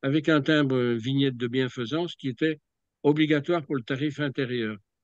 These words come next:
Mais je sais pas si c'était obligatoire jusqu'à la fin de la guerre civile ou si ça n'était obligatoire que pendant un an ou deux. Ça, j'ai pas la, j'ai pas la réponse. Donc voilà, tarif lettre intérieure. On continue. Alors là, c'est des lettres simplement,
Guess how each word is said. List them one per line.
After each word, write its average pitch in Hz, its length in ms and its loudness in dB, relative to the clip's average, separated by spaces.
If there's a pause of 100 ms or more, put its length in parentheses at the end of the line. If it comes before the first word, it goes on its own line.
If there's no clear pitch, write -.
(140)
Mais 120 80 -4
je 120 140 -6
sais 123 180 -2
pas 156 200 -2
si 143 160 -8
c'était 135 300 -4
obligatoire 120 580 -4
jusqu'à 123 300 -10
la 110 100 -4
fin 131 180 -4
de 123 60 -4
la 120 100 -6
guerre 113 180 -4
civile 127 380 -4 (340)
ou 113 60 -8
si 110 160 -8
ça 120 160 -4
n'était 117 280 -2
obligatoire 113 580 -2
que - 100 -6
pendant 110 280 -4
un 110 220 0
an 113 320 -2
ou 107 100 -6
deux. 95 180 -10 (120)
Ça, 107 80 -10
j'ai 101 180 -10
pas 104 140 -10
la, 98 180 -8 (360)
j'ai 110 140 -8
pas 117 120 -6
la 113 100 -4
réponse. 101 540 -10 (720)
Donc 117 160 4
voilà, 101 240 0 (240)
tarif 120 300 4
lettre 113 240 -2
intérieure. 107 560 -2 (1700)
On 170 80 8
continue. 160 640 8
Alors 117 180 6
là, 139 140 4
c'est 139 180 0
des 120 160 0
lettres 127 440 -4
simplement, 120 720 -4